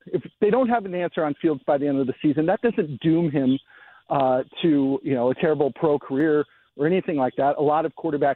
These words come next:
have shown up in year three, but I think in general it's a pretty good rule of thumb that, that if he's special, we're gonna, we're gonna know. <laughs> We gotta, we gotta know pretty quick. Um, you know, you, you mentioned the, the Giants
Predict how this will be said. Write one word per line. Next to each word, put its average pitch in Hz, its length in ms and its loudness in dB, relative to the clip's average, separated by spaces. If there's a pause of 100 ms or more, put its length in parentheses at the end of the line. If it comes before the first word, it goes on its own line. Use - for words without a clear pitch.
(120)
have 143 220 -2 (140)
shown 135 180 -4
up 131 120 -2 (440)
in 131 180 0
year 131 160 2 (140)
three, 123 220 0
but 123 160 0 (100)
I 143 200 0 (100)
think 233 200 0
in 165 300 0
general 165 380 2
it's - 100 -6
a 135 60 -4
pretty 143 200 -4
good 131 140 0
rule 127 180 2
of 120 140 0
thumb 143 300 0
that, 117 220 -2 (720)
that 143 140 2
if 139 180 2
he's 202 160 2 (160)
special, 147 600 0 (400)
we're 151 120 -2
gonna, 190 200 0
we're 151 160 0
gonna 202 180 0
know. 143 360 2 (460)
<laughs> 226 360 0
We 202 80 2
gotta, 208 320 -2 (240)
we 196 100 2
gotta 233 200 0
know 196 160 0
pretty 196 220 -8
quick. 180 280 -2 (600)
Um, 143 520 -2 (360)
you 160 120 -2
know, 151 100 4
you, 156 180 0
you 170 140 2
mentioned 175 380 0
the, 143 180 0 (100)
the 139 80 0
Giants 156 440 0